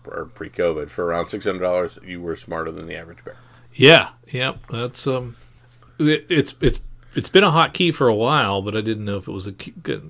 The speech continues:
Speaker 2: gonna be a pushing three thousand dollar key.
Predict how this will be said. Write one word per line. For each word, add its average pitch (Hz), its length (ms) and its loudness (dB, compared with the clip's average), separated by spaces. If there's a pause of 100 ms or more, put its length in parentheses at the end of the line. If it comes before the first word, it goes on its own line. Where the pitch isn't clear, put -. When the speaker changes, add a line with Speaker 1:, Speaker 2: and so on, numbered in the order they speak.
(140)
Speaker 2:
gonna 104 140 -8
be 95 220 -6
a 90 120 -8 (500)
pushing 117 360 2
three 107 200 -2
thousand 98 400 -4
dollar 98 320 0
key. 82 320 -14